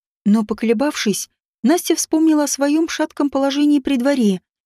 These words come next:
и решила не вступать в открытое противостояние. Роза была свежей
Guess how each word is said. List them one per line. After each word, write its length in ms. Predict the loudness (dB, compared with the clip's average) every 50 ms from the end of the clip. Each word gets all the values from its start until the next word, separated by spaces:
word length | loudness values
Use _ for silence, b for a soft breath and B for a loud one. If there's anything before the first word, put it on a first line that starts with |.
| _ _ 0
и 80 | 2
решила 340 | 2 2 4 4 4 4 4
не 140 | 4 2 0
вступать 460 | 0 -2 -2 0 0 0 -2 0 -2
в 20 |
открытое 400 | -2 -4 -2 -4 -4 -2 -2 -2
противостояние. 1000 | -2 -2 -4 -2 -2 -2 -2 -2 -2 -2 0 2 2 4 4 4 4 2 0 -2 -6 _ _ _ _ _ _ _ _ _
Роза 240 | 0 0 2 2 0
была 200 | 0 -2 -2 -2
свежей 520 | -4 -2 0 0 2 2 2 0 0 -2